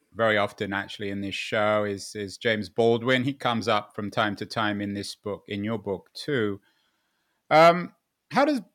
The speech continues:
Baldwin fit in? On the one hand, of course, he himself was a remarkable po-, cosmopolitan, uh, man born in,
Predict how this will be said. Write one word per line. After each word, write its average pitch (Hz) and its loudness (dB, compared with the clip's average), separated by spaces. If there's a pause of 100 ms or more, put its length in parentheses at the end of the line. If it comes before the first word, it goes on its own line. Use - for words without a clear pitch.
Baldwin 151 2
fit - -4
in? 107 -2
On 110 -2
the 123 0
one 190 6
hand, 151 4
of 117 -6
course, 127 0
he 139 -2
himself 147 2
was 104 -4
a 110 -2
remarkable 107 0
po-, - 0
cosmopolitan, 110 0 (240)
uh, 101 0
man 101 -2
born 110 -2
in, 101 -6